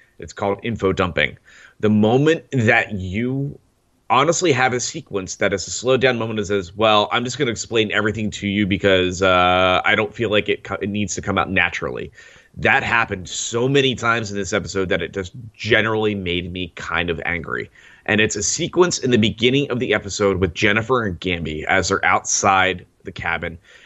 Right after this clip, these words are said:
And we're like, "Well, what are Tobias's powers?" And he's just kind of like, "Well, this is cyanide." Cyanide has basically got, like,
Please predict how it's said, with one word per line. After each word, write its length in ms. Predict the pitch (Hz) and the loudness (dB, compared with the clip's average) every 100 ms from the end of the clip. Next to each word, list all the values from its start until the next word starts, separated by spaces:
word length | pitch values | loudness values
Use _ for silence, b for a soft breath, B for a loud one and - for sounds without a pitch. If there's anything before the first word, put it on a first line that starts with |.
| B | B
And 260 | 113 117 113 | 0 0 -2
we're 100 | 117 | -4
like, 220 | 110 113 | -4 -4
"Well, 240 | 104 110 107 | -4 -4 -2
what 240 | 95 95 | 0 2
are 100 | 98 | 2
Tobias's 500 | 104 95 101 117 151 | 0 -2 0 0 -2
powers?" 400 | 190 202 113 92 | 2 2 2 -2
And 60 | 104 | -4
he's 140 | 113 | -4
just 180 | 120 - | -4 -2
kind 120 | 117 | 0
of 40 | 113 | 0
like, 180 | 131 | 0
"Well, 120 | - 151 | -2 -4
this 180 | 139 | -4
is 80 | 190 | -4
cyanide." 600 | - 196 107 80 50 - B B B | 2 2 2 0 -4 -6 B B B
Cyanide 640 | - 117 127 127 127 120 | 0 4 4 4 2 2
has 200 | 110 107 | -4 -6
basically 520 | 123 120 - 107 117 | -2 -2 -2 -4 -2
got, 260 | 107 104 104 | 2 0 0
like, 280 | 101 95 | -2 -2